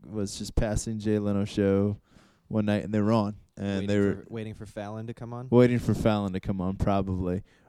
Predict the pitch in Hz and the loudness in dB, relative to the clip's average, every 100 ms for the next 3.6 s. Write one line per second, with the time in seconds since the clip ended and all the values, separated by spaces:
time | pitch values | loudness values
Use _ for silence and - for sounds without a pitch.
0 | - 120 120 120 - - 127 101 117 110 | 4 6 8 4 -2 -2 0 2 0 -2
1 | - 71 - - - 110 101 104 - 117 | -10 -12 -10 -8 -4 0 0 0 2 4
2 | 110 113 107 104 104 104 101 107 98 - | 4 2 2 0 0 -4 0 4 4 2
3 | 98 - 101 98 95 | -2 0 0 0 -2